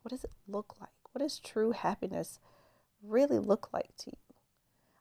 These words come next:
I know it sounds very cliche, you know, to follow your happiness and to follow your passion, but, but why? I mean, the thing is, even if you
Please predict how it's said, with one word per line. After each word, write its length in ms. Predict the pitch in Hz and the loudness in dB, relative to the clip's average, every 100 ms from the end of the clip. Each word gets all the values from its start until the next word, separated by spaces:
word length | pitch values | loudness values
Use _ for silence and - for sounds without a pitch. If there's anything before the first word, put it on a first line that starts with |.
| _ | _
I 80 | 202 | -2
know 260 | 202 202 202 | 2 4 6
it 100 | 202 | 4
sounds 300 | - 196 190 | 4 2 2
very 580 | 180 170 185 185 190 208 | -6 4 6 8 6 4
cliche, 800 | - 196 - - 165 160 160 160 | -2 -8 -8 -4 0 2 4 4
you 160 | 190 - | 2 0
know, 120 | - | -2
to 140 | - | -4
follow 440 | - - - 185 196 | -12 -2 8 10 10
your 220 | 190 175 | 6 4
happiness 680 | - 165 190 196 170 160 | 2 -2 0 -2 -2 -4
and 80 | - | -8
to 80 | - | -12
follow 380 | - 180 175 196 | -2 2 4 4
your 240 | 190 180 | 2 0
passion, 720 | - - 175 202 - 175 185 - - - - - _ _ _ _ - | -2 0 0 0 -2 -2 -4 -10 -20 -20 -20 -20 _ _ _ _ 0
but, 300 | 233 226 - - _ _ _ _ _ _ _ _ _ - | 6 6 4 -8 _ _ _ _ _ _ _ _ _ 0
but 120 | 285 | 4
why? 680 | 233 202 254 262 170 175 - _ _ _ _ _ _ _ _ _ _ | 6 10 12 12 8 2 -4 _ _ _ _ _ _ _ _ _ _
I 60 | 240 | 4
mean, 260 | 240 226 - _ - - - _ _ _ - | 8 6 4 _ -20 -20 -20 _ _ _ 0
the 100 | 262 | 2
thing 200 | 285 294 | 4 6
is, 200 | 226 - | 6 4
even 300 | 240 262 359 | 4 6 8
if 140 | 320 226 | 6 6
you 340 | 214 196 196 | 4 4 2